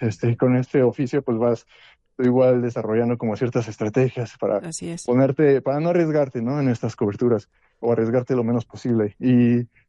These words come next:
Speaker 1: pues sí, este, esta fue una situación que, te digo, yo avancé cerca de dos calles sin ningún problema. Fue una situación que se dio de un momento a otro debido a la cantidad de gente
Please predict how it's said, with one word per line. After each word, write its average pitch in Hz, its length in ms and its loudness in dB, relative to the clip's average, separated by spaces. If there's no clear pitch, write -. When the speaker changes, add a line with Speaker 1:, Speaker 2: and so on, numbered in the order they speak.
Speaker 1:
pues 139 160 -2
sí, - 160 -4
este, 147 420 2
esta 147 200 0
fue 170 160 -2
una 160 120 2
situación 131 460 -2
que, 120 440 2
te 120 60 -4
digo, 139 180 4
yo 127 80 4
avancé 131 340 -2
cerca 123 220 -2
de 110 100 2
dos 110 220 -2
calles 120 280 2
sin 117 120 -6
ningún 120 240 -2
problema. 135 400 0
Fue 156 120 0
una 160 80 4
situación 131 400 -2
que 139 140 0
se 123 100 -6
dio 123 200 4
de 127 180 0
un 147 160 0
momento 143 380 0
a 120 40 4
otro 151 400 0
debido 117 300 2
a 120 40 4
la 104 80 0
cantidad 104 300 -2
de 120 120 0
gente 127 340 -2